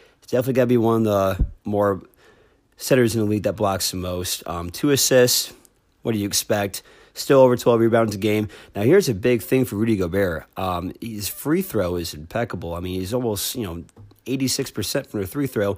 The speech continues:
and then over fifty-two percent from the field goal. So when you get that from a center, especially the free throw with the blocks, and again, over fifteen, sixteen points per game, there is a lot of value there.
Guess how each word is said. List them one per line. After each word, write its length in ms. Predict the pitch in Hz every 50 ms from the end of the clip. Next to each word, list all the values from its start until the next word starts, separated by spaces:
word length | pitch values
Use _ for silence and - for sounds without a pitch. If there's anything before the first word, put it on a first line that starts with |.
| - - - - -
and 100 | - 120
then 160 | 120 120 117
over 180 | 117 113 110 107
fifty-two 460 | - - 107 107 104 95 - 120 110
percent 360 | - - - - 107 92 -
from 300 | - - 92 90 87 85 85 _ _ _ _ _ _ -
the 80 | - -
field 260 | - 107 92 85 85
goal. 300 | 85 85 78 78 80 - - - - - - _ -
So 400 | - - - 98 90 90 90 90
when 120 | 95 95
you 80 | 98 95
get 140 | 117 104
that 200 | - 117 110 -
from 120 | - 107 101
a 20 | 95
center, 320 | - - 113 95 104 104
especially 420 | 104 - - - 98 92 - 117
the 120 | 101 90 85
free 220 | - - 104 101
throw 280 | 90 - - 104 101 98
with 160 | 95 90 -
the 60 | - 80
blocks, 600 | 82 92 98 101 101 98 101 - - - - -
and 460 | - 85 87 87 87 85 85 82 87 - - -
again, 420 | 92 92 117 107 92 92 104 120
over 220 | - 98 95 98
fifteen, 400 | 90 - 101 90 - - 98 98
sixteen 400 | 92 - 98 95 - - 104 98
points 220 | 92 98 98 90 -
per 120 | - 87
game, 360 | 85 90 101 95 90 85 82 - - - - - - _ _ _ -
there 220 | 107 101 98 92
is 120 | 90 87
a 40 | 98
lot 220 | 92 95 95 92 90
of 60 | 87
value 360 | 104 98 90 85 87 98 82
there. 320 | 80 80 76 71 76 80